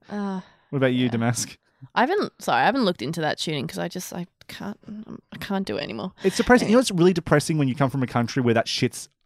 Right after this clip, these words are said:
Speaker 2: under control because
Speaker 1: Yeah.
Speaker 2: we just did something
Speaker 1: 'Cause we
Speaker 2: about
Speaker 1: made
Speaker 2: it.
Speaker 1: some goddamn gun laws
Speaker 2: Sensible
Speaker 1: 'cause it
Speaker 2: gun laws.
Speaker 1: works.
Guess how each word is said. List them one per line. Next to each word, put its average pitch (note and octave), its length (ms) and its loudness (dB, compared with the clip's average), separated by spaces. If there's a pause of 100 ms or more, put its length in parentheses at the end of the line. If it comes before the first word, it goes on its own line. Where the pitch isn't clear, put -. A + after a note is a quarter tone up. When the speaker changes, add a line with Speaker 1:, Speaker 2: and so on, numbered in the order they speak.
Speaker 2:
under A#2 160 2
control A2 480 -2
because A#2 380 0
Speaker 1:
Yeah. E3+ 240 0
Speaker 2:
we B2 80 -4
just G2+ 100 -8
did G#2+ 160 -4
something C3 180 -2
Speaker 1:
'Cause C3+ 80 0
we D3+ 60 4
Speaker 2:
about D3 100 6
Speaker 1:
made G3 200 4
Speaker 2:
it. F#3+ 80 -6
Speaker 1:
some F3+ 320 -2 (400)
goddamn F3 380 -4
gun F3 280 -2
laws D3 280 -4
Speaker 2:
Sensible C3 220 2
Speaker 1:
'cause G3 60 4
it G3 80 8
Speaker 2:
gun D3 120 2
laws. F3+ 60 -2
Speaker 1:
works. F#3+ 760 4